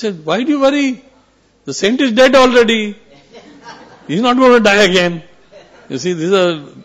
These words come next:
place of your worship। I will worship it। No, why you worry? हम चादर रखेंगे हर रोज। चादर, you understand? Uh, flowers, flowers का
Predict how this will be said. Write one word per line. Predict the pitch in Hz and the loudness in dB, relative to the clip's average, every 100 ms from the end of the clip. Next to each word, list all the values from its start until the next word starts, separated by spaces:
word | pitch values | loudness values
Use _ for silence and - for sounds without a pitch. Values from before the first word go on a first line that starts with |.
| - | -6
place | 170 196 | -4 -2
of | 220 | 0
your | 220 202 | 0 2
worship। | 190 185 262 196 - - | 0 0 -2 -4 -14 -2
I | 190 | 0
will | 294 320 | 2 4
worship | 285 247 254 233 | 2 2 -4 -4
it। | 214 | -4
No, | 226 226 | -6 -4
why | 190 | -2
you | 226 240 | -4 -2
worry? | 208 180 - - | -4 -4 -10 -8
हम | 175 220 | -6 -2
चादर | 214 202 233 | 0 2 2
रखेंगे | 214 202 214 196 | 0 -2 -4 -2
हर | 165 | -2
रोज। | 165 156 151 _ _ _ - | -2 -6 -8 _ _ _ -2
चादर, | 151 170 202 | 0 2 2
you | 208 | 0
understand? | 202 208 247 233 226 | -2 -6 -10 -12 -14
Uh, | - 190 160 147 | -18 -16 -16 -12
flowers, | - 165 175 151 - - _ - | -2 0 0 -4 -8 -20 _ -8
flowers | 147 156 160 | -2 -2 -2
का | - 151 147 135 - | -4 -4 -4 -8 -18